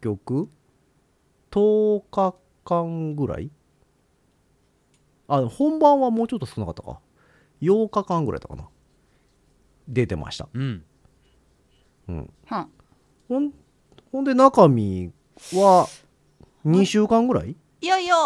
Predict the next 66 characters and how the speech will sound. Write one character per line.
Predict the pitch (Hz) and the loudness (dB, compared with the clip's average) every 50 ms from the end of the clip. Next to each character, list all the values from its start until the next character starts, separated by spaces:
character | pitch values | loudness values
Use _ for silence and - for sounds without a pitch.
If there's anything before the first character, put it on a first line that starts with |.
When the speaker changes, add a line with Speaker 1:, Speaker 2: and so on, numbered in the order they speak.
| - - | 0 -2
Speaker 3:
私 | 254 285 294 - 392 381 415 - - - - 494 523 523 508 466 381 | -4 -6 0 2 2 2 2 0 -6 -10 -8 -6 -6 -6 -6 -4 -4
も | 269 277 294 285 269 233 196 170 165 - - _ _ - | -4 -2 -2 -2 0 -2 -2 -2 -4 -8 -12 _ _ -20
出 | 196 190 262 294 302 | -12 -6 -6 -6 -6
て | 302 - - 339 349 349 | -6 -10 -8 -8 -8 -8
た | - _ _ 226 208 196 190 | -12 _ _ -2 -2 0 -2
の | 180 170 160 156 151 147 147 151 | -4 -6 -10 -10 -10 -10 -10 -6
は、 | 175 196 202 196 185 170 143 117 82 - - _ _ _ _ _ _ _ _ _ _ _ _ _ _ _ _ _ _ _ _ _ _ _ | -2 0 0 0 0 0 -2 -4 -8 -10 -14 _ _ _ _ _ _ _ _ _ _ _ _ _ _ _ _ _ _ _ _ _ _ _
十 | - 208 214 220 220 220 214 208 | -10 -8 -6 -4 -4 -4 -6 -8
日 | _ 202 214 202 | _ -4 -4 -4
間 | 208 - 190 190 185 180 175 165 - - | -2 -4 -4 -4 -4 -4 -8 -12 -16 -18
か | - - 156 151 | -10 -8 -6 -6
な？ | 156 175 240 - - _ _ _ _ _ _ _ _ _ _ _ _ _ _ _ | -4 -4 -4 -4 -6 _ _ _ _ _ _ _ _ _ _ _ _ _ _ _
一 | 247 269 262 - | -12 -12 -4 -2
回 | 339 330 320 320 | 0 0 0 2
帰 | - 381 | 2 4
っ | 370 | 6
て、 | - 156 | 6 4
Speaker 1:
あ、 | 147 | 4
そ | 143 185 | 4 2
ん | 185 | 2
な | 202 - | 2 2
も | - 247 269 | 4 2 2
ん | 262 | 0
か。 | - | 0
Speaker 3:
も | |
う | - | -2
一 | |
回、 | 240 - 220 | -2 -2 0
は | 240 240 214 190 170 | 2 0 0 0 -2
い。 | - - - _ _ _ _ _ _ _ _ _ _ _ - | -6 -12 -18 _ _ _ _ _ _ _ _ _ _ _ -10
帰-、 | 285 302 294 233 - - _ _ _ | -6 -6 -6 -6 -8 -12 _ _ _
行 | 269 285 - | -12 -8 -2
っ | |
た | - 330 | -2 -2
り | 320 294 | -2 -2
来 | - 302 | -8 -4
た | 262 277 220 | -2 -2 -2
り | 190 | 0
が | 160 165 | -2 -4
あ | 156 | -4
っ | 160 - | -4 -6
た | - 175 165 | -6 -6 -6
の | 156 - | -6 -10
で、 | - - 117 - - - - _ _ - _ _ _ _ _ _ _ _ | -12 -12 -14 -14 -16 -18 -20 _ _ -20 _ _ _ _ _ _ _ _
Speaker 1:
あ | - - 165 165 | 0 4 4 6
ー、 | |
Speaker 3:
あ | 156 156 | 6 4
れ | |
で | 151 190 170 | 2 2 0
す | 120 117 | -2 -2
け | - 110 | -6 -6
ど、 | 92 87 85 | -8 -8 -12
Speaker 1:
そ | - 82 | -12 -10
う | |
か | |
そ | |
う | |
か | |
そ | |
う | - | -6
か。 | 202 | -4
Speaker 3:
は | 196 175 - | -4 -4 -4
い。 | - - _ _ _ _ _ _ _ _ _ | -8 -14 _ _ _ _ _ _ _ _ _
出 | - - 277 262 262 - 247 247 | -14 -12 -12 -12 -10 -8 -6 -6
演 | 233 226 214 208 | -6 -6 -6 -6
は | 196 190 185 - | -6 -6 -6 -6